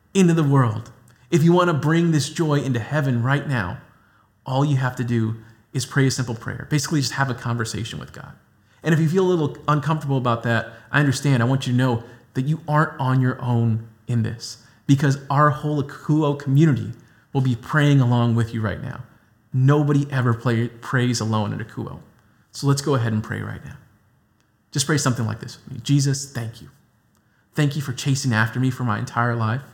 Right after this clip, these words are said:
Today, I want to say that I'm not lost anymore. You have found me. Today, I believe in you, Jesus.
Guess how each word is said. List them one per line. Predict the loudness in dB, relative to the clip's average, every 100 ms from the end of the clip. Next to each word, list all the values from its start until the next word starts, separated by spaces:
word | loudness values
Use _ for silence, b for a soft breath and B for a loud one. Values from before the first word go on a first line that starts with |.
| _ _ _ _ _ _ _
Today, | -4 0 2 2 0 -4 b b b -2
I | 0
want | 2
to | 0
say | 0 0
that | 2
I'm | 4
not | 6
lost | 6 2 0
anymore. | -6 -8 -10 -12 -16 _ _ _ _ _ _
You | 0 2
have | 2
found | -4 -10 -12
me. | -14 -20 _ _ _ _ _ _
Today, | -6 -2 2 2
I | 2
believe | 0 2 4 4
in | 2
you, | -2
Jesus. | -6 -12 -14 -16 -20